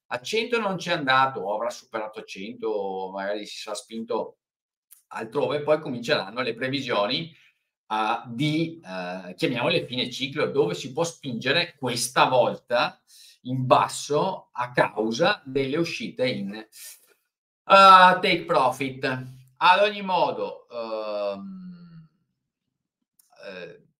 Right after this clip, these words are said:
si tratta di capire come gestire, come abbiamo detto prima,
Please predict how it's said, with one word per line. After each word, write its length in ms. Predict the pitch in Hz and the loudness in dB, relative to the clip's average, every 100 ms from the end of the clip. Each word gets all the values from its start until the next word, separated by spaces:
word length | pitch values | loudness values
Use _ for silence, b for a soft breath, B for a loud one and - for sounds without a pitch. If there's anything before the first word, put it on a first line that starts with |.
| _ _ _ _ _ _ _ _ | _ _ _ _ _ _ _ _
si 300 | - - 147 | -14 -10 -8
tratta 680 | 139 135 135 - 131 107 104 | 0 2 2 0 0 0 -2
di 440 | 113 113 107 104 101 | -6 -8 -6 -8 -6
capire 760 | 127 127 131 135 139 127 - _ _ _ _ _ | -8 -8 -6 -2 -2 -2 -10 _ _ _ _ _
come 260 | 143 117 | -8 -6
gestire, 800 | 113 123 123 117 117 113 117 - _ | -8 -10 -10 -6 -4 -4 -8 -20 _
come 200 | 110 107 | -14 -10
abbiamo 220 | 110 113 | -8 -6
detto 280 | 110 127 123 | -4 -4 -4
prima, 440 | 101 92 98 - | -6 -6 -8 -10